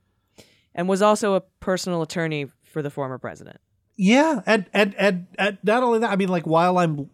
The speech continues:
Speaker 2: heaping accolades on, on Barbara Jones, uh, she previously served as a U S district judge for the Southern District of New York.
Speaker 1: So what is, uh, for those who don't know, what's a special master? Because it sounds exciting to me.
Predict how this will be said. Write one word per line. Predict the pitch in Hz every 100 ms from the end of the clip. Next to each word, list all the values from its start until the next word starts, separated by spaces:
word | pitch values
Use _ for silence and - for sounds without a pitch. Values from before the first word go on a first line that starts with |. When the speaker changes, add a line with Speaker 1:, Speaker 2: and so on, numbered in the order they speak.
| 185
Speaker 2:
heaping | 165 185 175 170 147 156
accolades | 151 - 160 127 120 135
on, | 123 123
on | 131 123 120 - _ 165 147 165 165 -
Barbara | 143 131 135
Jones, | 254 277 196 - - - -
uh, | 175 180 -
she | - 190 196 _ _
previously | - 180 226 214 180 202 160
served | - - 240 226 175 - - - - -
as | 254 254 208 220 - -
a | 190
U | 190 208
S | 185 -
district | 180 - 156 -
judge | 233 247 190 -
for | 170
the | 165
Southern | 175 139 143
District | 131 120 135 -
of | 113 95
New |
York. | 113 208 - _ - - - - _ _ - - -
Speaker 1:
So | 240 233 -
what | 202 269
is, | 370 302 240
uh, | 196 190 175 - - -
for | - 185
those | 190
who | 226
don't | 208 170
know, | 143
what's | 151 -
a | 302
special | - 185 - 160
master? | 143 127 127
Because | 139 156
it | 151
sounds | - 269 339
exciting | - 269 247 165
to | 127
me. | -